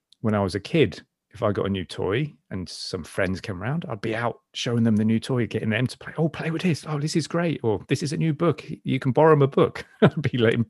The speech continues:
I haven't even read it yet. And I'd be lending out my little comic books and stuff. So that was me as a kid. And I get really excited. The most excited I get probably is when I'm explaining stuff that I've figured out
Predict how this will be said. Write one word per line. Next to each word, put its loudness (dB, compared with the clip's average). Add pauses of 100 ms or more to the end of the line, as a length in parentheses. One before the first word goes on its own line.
(140)
I 4
haven't 4
even 0
read 4
it 2
yet. 0
And -4
I'd -2
be -2
lending 2
out 0
my -4
little 0
comic 0
books -8
and -12
stuff. -6 (480)
So -4
that 4
was 0
me 0
as -2
a -6
kid. -2 (560)
And 0
I 2
get -2
really 4
excited. -2 (160)
The 0
most 2
excited -2
I -2
get -4
probably -4
is -6
when -4
I'm -2
explaining -2
stuff -6
that -2
I've 2
figured -4
out -2